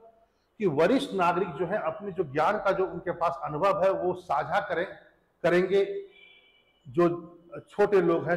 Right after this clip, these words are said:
छोटे उम्र के लोग हैं, उनके साथ साझा किया जाएगा। सरकार की यह योजना है। सरकारी सेवाओं को घर घर तक पहुंचाना वरिष्ठ नागरिकों के लिए बहुत जरूरी है,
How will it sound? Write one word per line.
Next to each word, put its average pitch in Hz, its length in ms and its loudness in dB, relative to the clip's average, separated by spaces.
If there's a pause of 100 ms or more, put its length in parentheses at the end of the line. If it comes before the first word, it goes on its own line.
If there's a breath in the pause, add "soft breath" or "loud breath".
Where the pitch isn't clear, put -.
छोटे 202 240 0
उम्र 165 260 2
के 160 140 0
लोग 160 240 2
हैं, 214 80 -2
उनके 185 280 0
साथ 170 220 -2
साझा 139 280 -2
किया 165 240 -4
जाएगा। 180 300 -2 (420 loud breath)
सरकार 190 280 4
की 180 200 2
यह 156 140 2
योजना 127 280 0
है। - 140 -10 (380)
सरकारी 175 420 4
सेवाओं 175 360 4
को 175 100 2
घर 151 200 0
घर 160 120 2
तक - 240 -4
पहुंचाना 160 500 -4
वरिष्ठ 139 320 -8
नागरिकों 139 300 -6
के 147 100 -18
लिए 147 100 -6
बहुत 131 200 -4
जरूरी 156 340 -4
है, 190 160 -6